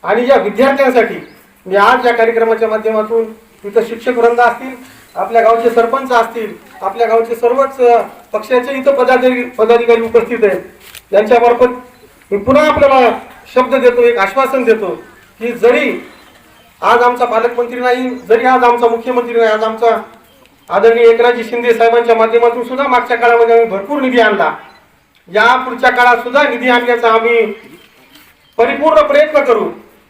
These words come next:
परंतु काही कारणावश आम्हाला जर तो निधी शासनाच्या मार-, माध्यमातून आणता आला नाही, तर ह्या असे छोटे मोठे जे काही कार्यक्रम असतील, विद्यार्थ्यांना ज्या काही छोट्या मोठ्या गोष्टी, याही पुढे सर, आज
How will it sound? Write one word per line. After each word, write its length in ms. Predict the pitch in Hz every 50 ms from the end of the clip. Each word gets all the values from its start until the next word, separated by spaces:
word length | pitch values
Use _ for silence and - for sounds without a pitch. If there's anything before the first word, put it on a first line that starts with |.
| _ _
परंतु 520 | - 247 294 302 294 254 285 233 180 - - - - - _ _ _ _ _ _ _ _ _ -
काही 440 | 226 240 254 285 302 302 294 277 - - - - _ _ _ _ _ _ _ _ _ _ _ -
कारणावश 500 | 220 233 247 254 277 269 285 277 277 277
आम्हाला 280 | 247 247 262 262 254
जर 120 | 247 254 247
तो 200 | 240 254 254 247
निधी 240 | 233 233 220 262 269 247
शासनाच्या 480 | - 233 233 233 233 254 254 247 262 247
मार-, 380 | 240 240 226 226 - - 185 190
माध्यमातून 540 | 202 214 208 240 233 233 240 233 262 247
आणता 300 | 196 175 190 220 220 262
आला 300 | 277 277 269 254 233 214
नाही, 180 | 196 175 160 156 - - - - _ _ _ _ _ _ -
तर 120 | 233 233
ह्या 120 | 240 240 247
असे 360 | 247 240 240 240 277 - -
छोटे 200 | 233 233 - 269
मोठे 220 | 262 262 262 269
जे 140 | 262 254 262
काही 140 | 262 262 233
कार्यक्रम 440 | 220 214 220 240 240 240 240 233 240
असतील, 340 | 233 233 - 262 247 226
विद्यार्थ्यांना 540 | 220 214 202 233 247 240 240 247 247 254 262
ज्या 160 | 254 254 277
काही 180 | 277 208 202 214
छोट्या 280 | 240 247 254 262 247 233 - - - - - _ _ _ _ _ -
मोठ्या 220 | 214 220 254 247
गोष्टी, 460 | 233 220 233 233 226 262 254 214 -
याही 220 | - 233 254 302 311
पुढे 240 | 302 285 277 285 -
सर, 320 | - 285 285 247 - - - - - - - - - -
आज 180 | 185 220 226